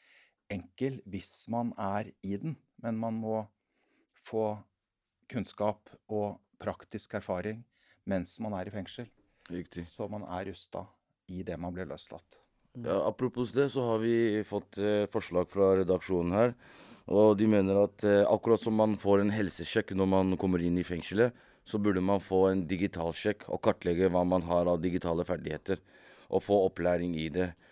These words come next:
Speaker 2: For ellers er man ikke, eh, klar for å møte samfunnet sånn digitalt, da. Hva tenker du om det, Nils?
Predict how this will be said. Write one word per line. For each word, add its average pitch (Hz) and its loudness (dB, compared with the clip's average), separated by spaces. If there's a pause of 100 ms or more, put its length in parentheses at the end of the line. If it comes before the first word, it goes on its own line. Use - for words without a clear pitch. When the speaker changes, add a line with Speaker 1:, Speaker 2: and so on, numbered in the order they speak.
(180)
Speaker 2:
For 110 6
ellers 117 6
er 107 6
man 95 0
ikke, 92 0
eh, 101 8
klar 92 0
for 101 -2
å 98 2
møte 95 0
samfunnet 90 -6 (140)
sånn 90 -6
digitalt, 95 2
da. 90 0 (520)
Hva 120 4
tenker 107 2
du 107 4
om 107 4
det, 101 4
Nils? 123 -2